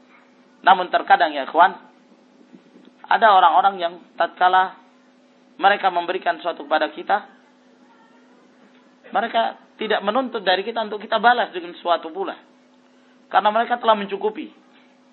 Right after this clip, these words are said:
Ya. Misalnya mungkin ada seorang pejabat. Ya. Seorang pejabat. Atau orang yang kaya raya.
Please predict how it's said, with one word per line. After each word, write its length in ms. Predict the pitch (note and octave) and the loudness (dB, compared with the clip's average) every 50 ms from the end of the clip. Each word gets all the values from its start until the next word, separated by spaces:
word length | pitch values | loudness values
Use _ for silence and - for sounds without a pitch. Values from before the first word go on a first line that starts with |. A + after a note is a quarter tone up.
| _ _ _ _ _ - | _ _ _ _ _ -10
Ya. 160 | A#2+ A#2+ B2+ - _ _ _ _ _ _ _ _ _ _ _ _ _ _ _ _ - | -10 -10 -10 -10 _ _ _ _ _ _ _ _ _ _ _ _ _ _ _ _ -14
Misalnya 400 | - F#3+ - A3 G3+ G#3 F#3+ F3+ | -14 -2 2 2 2 4 2 -2
mungkin 280 | E3+ F3 F#3 E3 - E3 E3+ | -4 -4 -6 -8 -4 -4 -2
ada 160 | D#3+ D#3 C#3+ | -2 -2 -4
seorang 320 | - C#3+ C#3+ D3+ C#3+ B2 | -4 -4 -4 -4 -4 -6
pejabat. 480 | - A#2+ A#2+ A#2+ A#2 B2 C#3 B2 - - - _ _ _ _ _ _ - - - _ _ _ _ _ _ _ _ _ _ _ _ _ _ _ _ _ _ _ _ - - - - - _ - | -8 -6 -6 -4 -2 -2 -4 -4 -4 -12 -20 _ _ _ _ _ _ -20 -20 -20 _ _ _ _ _ _ _ _ _ _ _ _ _ _ _ _ _ _ _ _ -20 -20 -20 -20 -20 _ -10
Ya. 240 | - B2+ C3+ C#3+ - - _ _ _ _ _ _ _ _ _ - - | -6 -6 -6 -6 -8 -16 _ _ _ _ _ _ _ _ _ -14 -10
Seorang 240 | - C3+ F3 F3 - | -4 -4 -4 -4 -4
pejabat. 400 | - - D3+ C#3+ C3 C#3 C3 - _ _ _ _ _ _ _ _ _ _ _ _ _ _ _ - | -4 -4 -4 -2 -2 -6 -8 -12 _ _ _ _ _ _ _ _ _ _ _ _ _ _ _ -10
Atau 120 | - - D#3 | -4 0 0
orang 240 | F3+ F#3 F3+ F3+ F3+ | 2 2 2 0 -2
yang 120 | F3 E3+ E3 | -6 -10 -4
kaya 240 | - F#3+ F3+ F3 F3 | -2 0 2 4 4
raya. 320 | F3+ F3+ E3+ D#3 A2+ - | 4 2 2 -2 -8 -16